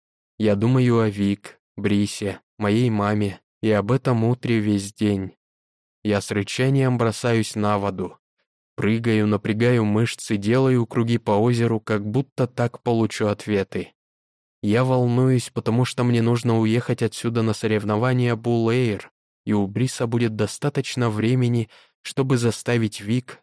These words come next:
забыть обо мне. Я тащусь к ее дому, чтобы взять ее за руку, отвезти к себе и провести вечер за просмотром фильма. Как обычно, она оставила дверь в лавку открытой,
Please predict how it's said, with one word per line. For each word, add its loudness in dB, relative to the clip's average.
забыть -2
обо -2
мне. -2
Я 2
тащусь -4
к -8
ее 4
дому, 0
чтобы 0
взять 0
ее 2
за -2
руку, -6
отвезти -2
к -8
себе 0
и 0
провести 0
вечер 0
за -2
просмотром -2
фильма. -4
Как -2
обычно, -2
она 2
оставила 0
дверь 0
в -2
лавку -2
открытой, -4